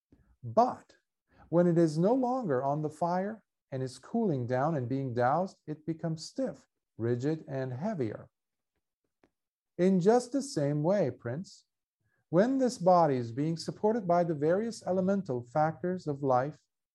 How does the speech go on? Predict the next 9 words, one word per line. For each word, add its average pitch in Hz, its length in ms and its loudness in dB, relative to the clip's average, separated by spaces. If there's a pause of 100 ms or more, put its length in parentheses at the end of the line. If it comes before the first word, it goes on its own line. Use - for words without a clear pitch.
(200)
such 123 300 -2
as 107 400 -2 (160)
vitality, 170 760 -2 (280)
internal 185 500 -2
body 147 340 2
heat, 139 320 -8 (140)
and 135 120 -8
sense 202 420 -4
awareness, 208 600 -2